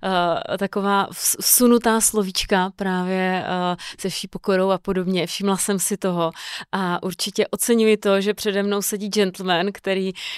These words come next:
který je opravdu gentlemanem. To samozřejmě při tom, když jsme přicházeli, otevře dveře a podobně. A nicméně, ať nezacházím mimo tento rozhovor, a změnilo to třeba váš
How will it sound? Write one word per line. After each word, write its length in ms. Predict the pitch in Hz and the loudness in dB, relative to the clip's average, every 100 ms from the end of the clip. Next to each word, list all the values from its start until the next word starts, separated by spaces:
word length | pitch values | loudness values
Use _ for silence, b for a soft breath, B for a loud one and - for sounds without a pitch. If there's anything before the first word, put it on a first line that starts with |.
| B | B
který 340 | - 196 202 | 0 2 2
je 340 | 202 131 196 | 2 2 2
opravdu 240 | 190 196 202 | 2 0 0
gentlemanem. 720 | 190 175 175 185 180 175 214 | 0 -2 0 0 2 2 -2
To 120 | 202 | -4
samozřejmě 640 | 180 190 180 175 190 185 170 | -4 -2 -2 -2 0 0 -2
při 200 | - - | -4 0
tom, 140 | 202 | 2
když 120 | 190 | 2
jsme 140 | 175 180 | 4 4
přicházeli, 800 | 208 - 208 196 196 190 190 185 | 4 6 8 8 6 6 6 4
otevře 380 | 175 196 190 | 2 0 0
dveře 280 | 180 185 190 | 0 0 0
a 80 | - | -2
podobně. 460 | - 180 190 196 196 B B B 247 | -2 -2 2 2 0 B B B -2
A 240 | 202 196 185 | 2 4 4
nicméně, 460 | 202 202 202 214 | 2 4 4 4
ať 120 | - | 4
nezacházím 680 | 190 190 196 - 196 196 208 | 4 6 6 8 8 8 6
mimo 220 | 196 190 | 6 4
tento 280 | 196 202 233 | 4 4 6
rozhovor, 580 | 220 180 190 190 196 208 B B 247 | 6 4 2 4 4 4 B B -4
a 340 | 196 196 185 180 | 2 4 4 2
změnilo 400 | 190 202 262 330 | 2 2 2 2
to 100 | 330 | -2
třeba 280 | - 190 190 | -2 -2 -2
váš 360 | 185 180 - | -2 -4 -6